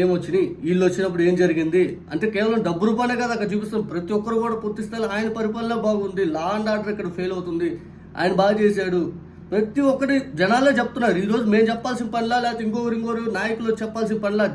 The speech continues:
జనాల దగ్గరికి వెళ్ళి మైకులు పెట్టట్లే ఎవరు. ఆ పెట్టోళ్ళగా already పెద్ద ఎత్తున విపరీతమైన కౌంటర్లు వచ్చేస్తున్నాయి ప్రభుత్వానికి. పూర్తి స్థాయిలో జనాల్లోకి దిగితే ఈ ప్రభుత్వం యొక్క పనితీరు ఈ రోజు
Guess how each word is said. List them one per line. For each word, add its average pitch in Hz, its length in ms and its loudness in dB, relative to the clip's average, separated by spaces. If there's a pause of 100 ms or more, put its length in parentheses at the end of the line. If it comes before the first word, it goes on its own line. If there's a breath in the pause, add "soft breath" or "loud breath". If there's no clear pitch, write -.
(100)
జనాల 226 220 2 (100)
దగ్గరికి 226 240 -6
వెళ్ళి 240 180 -2
మైకులు 208 280 -2 (100)
పెట్టట్లే 220 340 -6
ఎవరు. 202 180 0 (840 loud breath)
ఆ 180 60 0 (100)
పెట్టోళ్ళగా 247 560 4
already 233 340 2
పెద్ద 190 140 0 (100)
ఎత్తున 220 240 0 (720)
విపరీతమైన 226 560 -2
కౌంటర్లు 226 340 2
వచ్చేస్తున్నాయి 214 400 0 (120)
ప్రభుత్వానికి. 180 520 -2 (480 loud breath)
పూర్తి 262 420 6
స్థాయిలో 254 300 2 (100)
జనాల్లోకి 226 500 2 (120)
దిగితే 220 340 2 (180)
ఈ 208 40 4 (140)
ప్రభుత్వం 240 480 -2
యొక్క 220 120 -4 (120)
పనితీరు 220 420 0 (220)
ఈ 208 40 4 (100)
రోజు 240 140 4